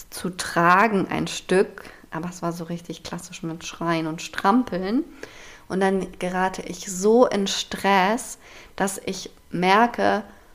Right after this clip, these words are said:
"Uh, gleich, gleich sage ich irgendwas. Gleich sage ich irgendwas, damit was passiert." Und dann sage ich so Sachen wie, "Jetzt hör auf!" So,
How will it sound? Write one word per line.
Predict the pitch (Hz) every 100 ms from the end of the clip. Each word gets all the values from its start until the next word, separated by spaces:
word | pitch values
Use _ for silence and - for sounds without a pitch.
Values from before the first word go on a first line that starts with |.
| _
"Uh, | 185 165 -
gleich, | 180 170 175 -
gleich | - 180 180 -
sage | 175 165
ich | 170
irgendwas. | - 151 156 156 -
Gleich | 185 175
sage | 170 175
ich | 175 -
irgendwas, | 254 294 285 214 220 - -
damit | 196 196 196
was | 185
passiert." | - - 185 180
Und | 165
dann | 165
sage | 165 170
ich | 185
so | 175
Sachen | 185 185
wie, | 208
"Jetzt | 233 240 - -
hör | 294 294 302 330
auf!" | 294 - -
So, | 208 247